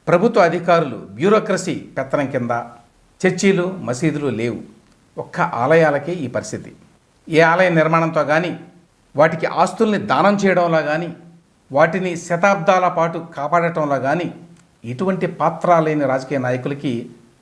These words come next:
ఆయాచితంగా ఈ ఆలయాల మీద పెత్తనం వచ్చింది. ఈ అధికారాన్ని ఉపయోగించుకొని ఏం చేస్తున్నారు? ఆలయాలని వ్యాపార సంస్థలుగా, ఆదాయ వనరులుగా మారుస్తున్నారు. తిరుమల ఆలయాన్ని తీసుకోండి.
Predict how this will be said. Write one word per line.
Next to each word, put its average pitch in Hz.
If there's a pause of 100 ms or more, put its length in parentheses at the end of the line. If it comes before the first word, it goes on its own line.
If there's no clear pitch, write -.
ఆయాచితంగా 165 (580)
ఈ 113
ఆలయాల 135
మీద 127
పెత్తనం 135
వచ్చింది. 92 (480)
ఈ 170 (120)
అధికారాన్ని 202
ఉపయోగించుకొని 165 (340)
ఏం 127
చేస్తున్నారు? 113 (680)
ఆలయాలని 131 (600)
వ్యాపార 123
సంస్థలుగా, 120 (800)
ఆదాయ 156
వనరులుగా 127
మారుస్తున్నారు. 95 (500)
తిరుమల 262
ఆలయాన్ని 151
తీసుకోండి. 127